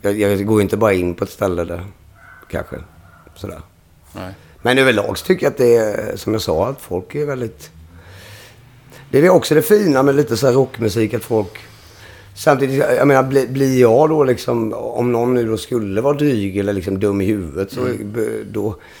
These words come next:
Speaker 1: då kan jag bara be personen liksom fara åt helvete. Och det är inget konstigt med att jag skulle göra det, men jag tror det är jobbigare med liksom kanske lite så här mer, vad ska man säga, fol-, liksom folkliga artister som ska på något sätt liksom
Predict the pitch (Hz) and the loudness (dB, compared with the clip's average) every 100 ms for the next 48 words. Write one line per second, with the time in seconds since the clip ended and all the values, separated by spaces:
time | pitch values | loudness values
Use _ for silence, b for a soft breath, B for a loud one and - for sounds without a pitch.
0 | B B B _ _ _ 104 104 143 131 | B B B _ _ _ -10 -4 -2 0
1 | 113 113 110 98 - - - 107 107 104 | 2 2 2 2 -2 -18 -12 -6 -2 0
2 | 98 90 92 - 107 101 90 104 90 90 | -2 -4 -4 0 2 2 0 0 0 -2
3 | 107 107 104 135 117 - 120 92 - 110 | 0 0 2 2 2 0 -2 -2 -4 -4
4 | 127 - 107 - 104 104 104 123 107 104 | -2 0 0 0 2 4 2 2 0 0
5 | 90 B B B B - 113 113 120 110 | -4 B B B B -4 0 4 4 4
6 | 101 104 139 135 123 110 113 104 110 - | 4 4 4 2 0 -2 -2 -2 -4 -2
7 | 107 104 95 82 - b b b b b | 0 2 0 -4 -12 b b b b b
8 | _ _ _ _ _ _ _ _ _ _ | _ _ _ _ _ _ _ _ _ _
9 | 117 104 92 101 107 104 - - - 143 | -8 -8 -4 -6 -4 -4 -6 -8 -2 0
10 | 117 - 113 113 113 - - 160 127 104 | 0 0 -2 -2 -4 -6 -2 0 0 -4
11 | - 113 135 156 175 120 107 110 107 113 | -6 0 2 2 0 -2 -4 -6 -4 -4
12 | 98 110 107 117 101 110 90 101 101 | -2 -2 -2 -4 -6 -6 -4 -2 -2